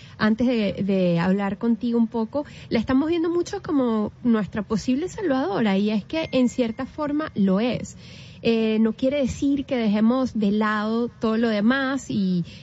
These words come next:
y algunas cosas que sí funcionaban de, de lo que hacíamos antes, pero esto es una apertura definitivamente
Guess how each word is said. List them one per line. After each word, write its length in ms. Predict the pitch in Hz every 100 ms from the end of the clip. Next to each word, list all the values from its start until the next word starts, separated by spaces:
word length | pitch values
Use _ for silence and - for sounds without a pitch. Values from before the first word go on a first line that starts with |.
| -
y 60 |
algunas 460 | 208 202 214 226 226
cosas 400 | - 254 - 247
que 140 | - 214
sí 200 | - 262
funcionaban 840 | 294 269 220 214 202 196 208 240 - - -
de, 500 | 214 208 190 180 170
de 120 | 190 185
lo 120 | 180
que 80 | 180
hacíamos 400 | - 220 220 214
antes, 420 | 240 220 262 269 - -
pero 160 | - 226
esto 160 | 196 302
es 60 |
una 240 | 320 320 349
apertura 720 | 247 233 214 202 240 247 277
definitivamente 1040 | 269 220 202 190 202 220 226 233 240 247